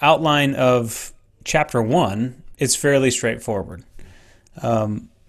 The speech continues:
not that the contents of the outline are straightforward, just the outline itself. The first, uh, well, you have a two-verse introduction. "Paul, an apostle of Christ Jesus, by the will of God,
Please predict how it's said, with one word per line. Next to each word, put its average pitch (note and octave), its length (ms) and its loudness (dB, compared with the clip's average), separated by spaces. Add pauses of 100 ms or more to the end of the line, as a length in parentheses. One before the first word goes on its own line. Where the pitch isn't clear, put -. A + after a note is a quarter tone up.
(120)
not B2 240 0
that B2 140 -2
the B2 60 -6
contents E3 680 2
of D3+ 220 2
the B2+ 120 0
outline A2+ 340 2
are A2 100 -4
straightforward, A#2 640 -4
just A#2+ 220 -4
the B2+ 120 -4
outline B2+ 320 0
itself. A#2+ 560 -2
The B2+ 140 -2
first, - 560 2 (880)
uh, B2+ 340 2 (960)
well, A#2 360 2 (180)
you C3+ 140 -2
have C3 180 2
a B2 40 -2
two-verse C#3+ 520 4
introduction. A#2 640 0 (460)
"Paul, D3 320 8
an C#3+ 80 4
apostle C#3 480 2
of B2+ 80 0
Christ - 400 2
Jesus, B2 320 4
by C3 300 4
the E3+ 100 4
will D3+ 140 2
of C#3+ 100 -2
God, G#2 380 -4